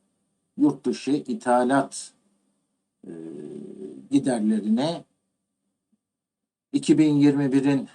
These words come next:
son çeyreği itibariyle bir milyar iki yüz bir milyon beş yüz otuz sekiz bin yüz yetmiş sekiz T L olarak, e, düzeltsinler arkadaşlar. Muhtemelen onlar da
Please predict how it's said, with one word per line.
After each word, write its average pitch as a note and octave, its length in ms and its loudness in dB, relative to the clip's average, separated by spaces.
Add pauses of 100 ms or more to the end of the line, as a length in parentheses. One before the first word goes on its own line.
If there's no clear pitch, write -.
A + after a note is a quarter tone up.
(100)
son D3+ 340 -2
çeyreği A#2 520 0
itibariyle B2 880 0
bir C#3 140 4
milyar A#2+ 400 2
iki A#2 280 -4
yüz A#2 280 -2
bir B2+ 140 0
milyon A#2+ 500 0
beş A#2 220 -4
yüz A#2 100 -8
otuz - 240 -8
sekiz G#2+ 600 -4
bin C3 320 -2
yüz A#2 240 -6
yetmiş A2+ 400 -4
sekiz B2+ 560 -2
T G#2+ 300 -2
L G2+ 260 -6
olarak, C3 500 0 (840)
e, G2 60 -10 (300)
düzeltsinler A#2 800 0
arkadaşlar. - 880 -10 (2250)
Muhtemelen B2 680 -2
onlar A2+ 460 -4
da C#3 280 -2